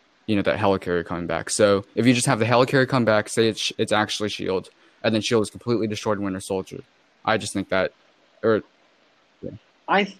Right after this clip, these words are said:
Speaker 2: yeah. I think the way you're saying it makes sense if it was
Speaker 1: Yeah, yeah,
Speaker 2: written
Speaker 1: yeah.
Speaker 2: that way. And if you made these change, if they made these, ch-, if they had made it like
Speaker 1: Mm-hmm.
Speaker 2: this originally,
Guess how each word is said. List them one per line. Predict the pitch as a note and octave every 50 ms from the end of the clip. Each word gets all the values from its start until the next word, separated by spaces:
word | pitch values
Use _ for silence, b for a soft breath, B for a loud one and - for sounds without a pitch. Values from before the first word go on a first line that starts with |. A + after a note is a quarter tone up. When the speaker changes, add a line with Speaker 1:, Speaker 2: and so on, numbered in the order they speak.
| -
Speaker 2:
yeah. | - D#3 D3 C#3 C3 A#2+ A#2 A#2 A#2+ - _ _ _ _ _ _ _ _ _ _ -
I | E3
think | E3 - C4 A3 -
the | A3 F#3
way | D#3 F3 F#3 F#3+ G3
you're | F#3+ F3+ F#3 F3+ E3 D#3+ D#3 D#3 - _ _ _ - - _ _ _ _
saying | - - - D#3 C3+ C#3 C#3+ D3 D3+ D#3
it | D#3+ - - _ _ _ _ _ _ _
makes | C3+ C3+ B2+ C#3 - - - -
sense | - - C#3+ A#2+ B2 C#3 C#3 - - - - - - _ _ _ _ _ _ _ -
if | D3 - -
it | D3+ -
was | - C3+
Speaker 1:
Yeah, | B2 G#2
yeah, | G2 G2 -
Speaker 2:
written | - - - C3
Speaker 1:
yeah. | B2+ E3 D3+
Speaker 2:
that | A2+ G#2+ - -
way. | G#2+ G2+ G2+ G2+ G#2 A2+ - _ _ _ _ _ _ _ _ _ _ _ -
And | C#3 C#3
if | C#3 C3+ -
you | D3+ C#3+ C3+
made | C#3 C#3+ D3 D#3 D#3 B2+
these | C#3+ C#3 B2+ - -
change, | - - - D3+ C#3 C#3+ D3 D3 C#3+
if | C#3+ -
they | - E3 D#3
made | D#3 E3+ F3+ F#3+ D#3
these, | D3+ D3 C3+ - -
ch-, | - - - D#3
if | D3+ -
they | - F3 D#3+
had | D3+ E3+ D3+ C#3
made | D#3 E3 F3 F3+
it | C3+ A#2
like | A2+ G#2
Speaker 1:
Mm-hmm. | G#2 C#3+
Speaker 2:
this | B2+ - B2+
originally, | A2+ G#2 A2 A#2+ A2+ - D3+ D3 D3 D3 D#3 D#3 D#3 D#3 D#3